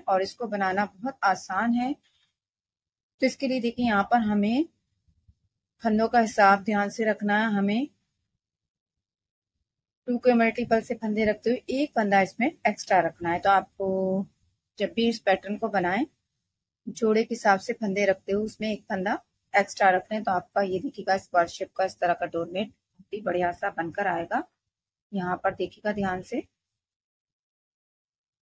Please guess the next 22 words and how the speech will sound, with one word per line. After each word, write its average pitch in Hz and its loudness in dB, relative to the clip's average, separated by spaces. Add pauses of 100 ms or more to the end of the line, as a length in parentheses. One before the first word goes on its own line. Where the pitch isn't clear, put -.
(400)
तो 233 0
चलिए 233 -2
friends, 226 -2
video 202 -2
को 208 -4
start 185 2
करेंगे 196 -2
और 202 -2
इस 196 -8
डोरमेट 180 -2
को 214 -10
बनाना 180 -4
सीखेंगे। 220 -6
Video 226 -6
start 208 2
करने 214 -4
से 208 -10
पहले 202 0
मेरी 185 -4
आपसे 175 -2
request 190 -4
है, 247 -2